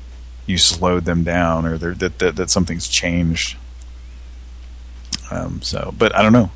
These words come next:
Maybe they don't have to. Maybe there's no law on the book.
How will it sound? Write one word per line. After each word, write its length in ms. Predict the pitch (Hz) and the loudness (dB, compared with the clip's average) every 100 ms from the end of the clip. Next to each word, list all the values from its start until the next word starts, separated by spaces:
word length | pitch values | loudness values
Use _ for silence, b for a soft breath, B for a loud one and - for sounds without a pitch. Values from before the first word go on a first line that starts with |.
| - | -8
Maybe 160 | 85 92 | -2 2
they 60 | |
don't 160 | 98 101 | 4 4
have 180 | 117 - | 2 0
to. 140 | 87 - - - - - - - - - - - - - - - | -8 -12 -14 -16 -16 -16 -16 -16 -16 -16 -16 -16 -16 -16 -16 -12
Maybe 140 | 98 95 | -8 -2
there's 200 | 92 92 | 0 6
no 140 | 101 | 8
law 500 | 104 113 107 98 - - | 10 10 8 6 2 -4
on 80 | |
the 60 | 90 | -4
book. 340 | 87 90 - | -2 -4 -6